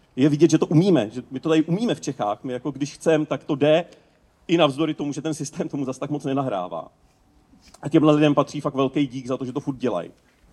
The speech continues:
A teď pojďme k tomu, co spíš nejde, jo? Naším největším selháním a největším nesplaceným dluhem je, že jsme do-, dosud neřekli, kdy skončí všechny velkokapacitní pobytový zařízení. Je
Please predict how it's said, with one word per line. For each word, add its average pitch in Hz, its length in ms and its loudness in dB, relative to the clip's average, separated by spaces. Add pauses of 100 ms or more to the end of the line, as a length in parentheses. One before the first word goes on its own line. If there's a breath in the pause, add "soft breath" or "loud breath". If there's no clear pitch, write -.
(160)
A - 60 -14
teď 180 160 -2
pojďme 160 240 2
k 160 60 -10
tomu, 156 200 8
co 147 120 2
spíš - 240 -2
nejde, 117 300 4
jo? 101 220 0 (140)
Naším 160 280 2
největším 160 420 4
selháním 139 720 -2
a 123 220 0
největším 147 440 0
nesplaceným 139 540 2
dluhem 123 280 2
je, 107 240 0
že 131 140 -8
jsme 123 160 -2
do-, 120 200 -2
dosud 131 360 -6
neřekli, 131 640 0 (320)
kdy 151 460 2 (920)
skončí 131 520 -2
všechny 123 340 -6
velkokapacitní 113 720 -4
pobytový 110 380 -4
zařízení. 107 500 -6 (680 soft breath)
Je - 180 6